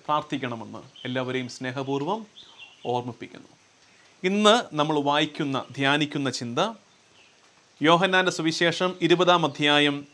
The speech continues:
ഇരുപത്തിനാല് മുതൽ ഇരുപത്തിയൊമ്പത് വരെയുള്ള വാക്യങ്ങളാണ്. ബൈബിൾ എടുക്കുക.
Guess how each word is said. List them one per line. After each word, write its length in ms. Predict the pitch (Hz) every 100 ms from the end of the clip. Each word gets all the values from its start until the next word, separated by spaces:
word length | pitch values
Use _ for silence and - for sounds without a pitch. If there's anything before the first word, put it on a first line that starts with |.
| - 143
ഇരുപത്തിനാല് 720 | 160 170 165 147 143 147 170
മുതൽ 220 | 156 135 160 - 139
ഇരുപത്തിയൊമ്പത് 720 | 143 151 156 139 143 151 165
വരെയുള്ള 340 | 131 120 117 135 202 -
വാക്യങ്ങളാണ്. 500 | 120 - 117 104 - -
ബൈബിൾ 280 | 127 135 135 123
എടുക്കുക. 300 | 123 147